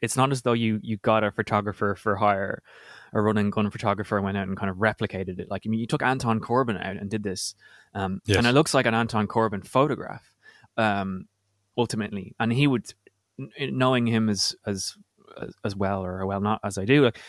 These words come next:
Speaker 1: he would be the last person to step into someone else's shoes and try and, um, mock something or, or replicate
Speaker 2: No, of course
Speaker 1: it.
Speaker 2: not, and that's why I think he was quite hurt by some of the criticism. I mean, and it was ill-founded. I mean, I mean, I would have been quite ha-,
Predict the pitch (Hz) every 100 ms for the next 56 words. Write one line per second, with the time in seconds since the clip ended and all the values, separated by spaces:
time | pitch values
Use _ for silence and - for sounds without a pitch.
0 | - - 139 123 120 98 98 120 117 104
1 | 95 92 90 - 98 98 92 - 95 92
2 | 92 101 - 98 92 92 92 92 92 92
3 | - - _ _ - 95 92 90 92 -
4 | - _ - _ - 110 107 - - 110
5 | 95 101 98 92 92 101 95 101 104 131
6 | 139 107 151 151 120 104 117 120 123 -
7 | 113 104 101 101 95 104 101 104 - 92
8 | 104 98 92 - 95 87 - 120 123 101
9 | 98 101 101 92 95 95 90 101 95 -
10 | - 127 110 - 110 107 87 90 98 95
11 | - - - - 120 101 - 117 127 120
12 | 127 120 117 113 113 101 107 98